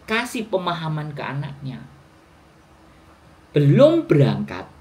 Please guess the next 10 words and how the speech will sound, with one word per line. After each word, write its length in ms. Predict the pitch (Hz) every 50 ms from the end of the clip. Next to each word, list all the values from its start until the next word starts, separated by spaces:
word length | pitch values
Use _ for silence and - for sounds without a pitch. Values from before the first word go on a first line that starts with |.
| _ _ _ _ _ _ _ - _ - _ _ _ _ _ - - _ _ _ _ _ _ _ _ _
dia 160 | - 175 208 214
sudah 360 | 214 226 254 220 - 170 147 139
merasa 840 | 147 156 156 160 165 165 170 165 - - 190 185 185 185 180 - - - -
nggak 200 | - - - -
penak, 560 | - - 135 143 143 151 151 151 147 147 143 143 - - - - _ _
takut. 600 | - 147 151 151 147 - - 156 156 156 151 - - - - - - - - - - _ - - _ _ _ _ _ _ - - - - -
Begitu 480 | - 131 - - - 285 330 - 349 330
nyampe 320 | 302 269 226 208 180 -
di 80 | 143 143
Sepang, 400 | 139 - - 123 113 113 120